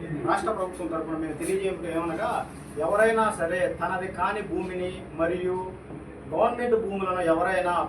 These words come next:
తప్పుడు ధృవీకరణ పత్రాలు పొంది లేదా స్టాంపులు ఇట్లాంటివి ఉపయోగించి కనుక, ఆ, నేరాలకు కనుక పాల్పడినట్లయితే వాళ్ళని తక్షణమే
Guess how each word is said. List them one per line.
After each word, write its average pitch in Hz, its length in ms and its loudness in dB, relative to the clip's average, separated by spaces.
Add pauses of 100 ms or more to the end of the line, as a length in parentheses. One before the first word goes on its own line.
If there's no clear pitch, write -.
తప్పుడు 214 280 0
ధృవీకరణ 185 680 0
పత్రాలు 160 340 2
పొంది 165 600 -2
లేదా 180 260 4
స్టాంపులు 175 560 0
ఇట్లాంటివి 160 420 -2
ఉపయోగించి 180 480 -4
కనుక, 165 500 2 (380)
ఆ, 156 300 0 (220)
నేరాలకు 202 440 4
కనుక 165 260 -2
పాల్పడినట్లయితే 165 800 2
వాళ్ళని 170 540 2
తక్షణమే 214 600 0